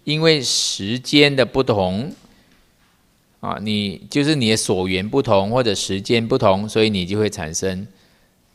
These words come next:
三种受。能恼害你当下的就是苦受。那你有，有所愿求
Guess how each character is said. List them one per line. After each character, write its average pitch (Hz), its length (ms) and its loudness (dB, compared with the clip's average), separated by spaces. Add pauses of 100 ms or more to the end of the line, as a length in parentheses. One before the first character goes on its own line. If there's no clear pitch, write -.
(360)
三 101 320 -2
种 78 180 -8
受。 85 320 -4 (1500)
能 143 320 0
恼 110 260 4
害 156 240 4
你 120 300 -2
当 123 340 4
下 127 320 4
的 101 240 -2 (100)
就 110 140 -6
是 101 140 -4
苦 - 280 -12
受。 - 320 -6 (1800)
那 139 120 2
你 131 220 0
有， 131 220 2 (640)
有 127 240 2
所 110 300 2
愿 131 360 6
求 92 640 -2